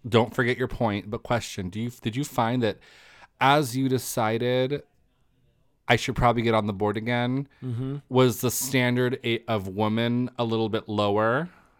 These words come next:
Speaker 1: just
Speaker 2: Oh,
Speaker 1: to get
Speaker 2: for
Speaker 1: on the
Speaker 2: sure.
Speaker 1: bur-, board? Okay.
Speaker 2: For sure.
Speaker 1: Okay.
Speaker 2: Yeah.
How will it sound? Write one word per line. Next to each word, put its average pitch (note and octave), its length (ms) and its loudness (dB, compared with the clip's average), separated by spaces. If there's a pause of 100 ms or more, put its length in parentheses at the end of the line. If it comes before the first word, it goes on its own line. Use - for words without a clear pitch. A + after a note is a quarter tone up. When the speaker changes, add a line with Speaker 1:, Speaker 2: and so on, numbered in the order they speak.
(120)
Speaker 1:
just F3 200 6
Speaker 2:
Oh, A#2 40 0
Speaker 1:
to G#2 80 -6
get A2+ 120 4
Speaker 2:
for A2 40 6
Speaker 1:
on A2 60 4
the G#2+ 60 0
Speaker 2:
sure. A2 120 2
Speaker 1:
bur-, G#2+ 360 0
board? A2+ 340 2
Okay. - 160 -4
Speaker 2:
For C#3+ 180 2
sure. D#2 360 -6
Speaker 1:
Okay. A2+ 200 -10
Speaker 2:
Yeah. A2+ 380 -4